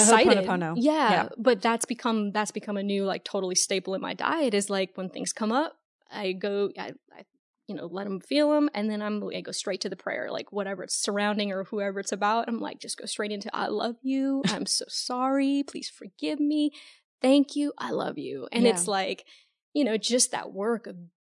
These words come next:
Speaker 1: constantly being in awareness and trying to, to address the stuff
Speaker 2: Mm.
Speaker 1: head on, I guess.
Speaker 2: Look at you, Amy Nyland.
Speaker 1: What?
Speaker 2: You
Speaker 1: Yeah.
Speaker 2: did it.
Speaker 1: <laughs> You're so funny.
Speaker 2: <laughs> You're doing it.
Speaker 1: I am
Speaker 2: You're
Speaker 1: doing it.
Speaker 2: doing it.
Speaker 1: Doing it constantly, yes.
Speaker 2: Awesome.
Speaker 1: I love it.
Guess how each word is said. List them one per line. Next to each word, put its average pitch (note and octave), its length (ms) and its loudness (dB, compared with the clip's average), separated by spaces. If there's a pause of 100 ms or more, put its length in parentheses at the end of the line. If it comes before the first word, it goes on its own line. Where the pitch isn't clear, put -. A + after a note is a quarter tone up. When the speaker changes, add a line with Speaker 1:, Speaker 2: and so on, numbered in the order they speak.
(120)
Speaker 1:
constantly - 460 -6
being A3 160 -2
in A3+ 80 -4
awareness A3+ 480 -4
and F#3 120 -6
trying - 580 -6
to, G3+ 440 -8 (140)
to A#3+ 80 -8
address - 300 -4
the - 100 -8
stuff - 380 -8 (120)
Speaker 2:
Mm. F#3+ 140 2
Speaker 1:
head G#3 100 2
on, - 260 -4
I - 60 -10
guess. - 340 -6 (760)
Speaker 2:
Look C4+ 140 6
at A4+ 220 6
you, B3 240 2
Amy E3 180 -4
Nyland. D#3+ 340 -4
Speaker 1:
What? F4+ 280 6 (360)
Speaker 2:
You D#4+ 100 10
Speaker 1:
Yeah. E4+ 100 6
Speaker 2:
did B3+ 200 10
it. F3+ 220 2 (300)
Speaker 1:
<laughs> - 40 -8
You're F#4 140 12
so F4 220 12
funny. C#4+ 400 8
Speaker 2:
<laughs> - 80 -2
You're D#4 160 10
doing C4+ 320 10
it. E3+ 100 4
Speaker 1:
I C4 120 10
am D4 220 8
Speaker 2:
You're C4 180 12
Speaker 1:
doing G3 120 4
it. G3+ 60 0
Speaker 2:
doing G#3 400 4
it. - 400 -6
Speaker 1:
Doing G#3+ 340 0
it - 200 -6 (140)
constantly, - 540 -4
yes. - 460 -6 (160)
Speaker 2:
Awesome. - 360 -2
Speaker 1:
I A3+ 100 -4
love G3+ 200 -4
it. - 160 -10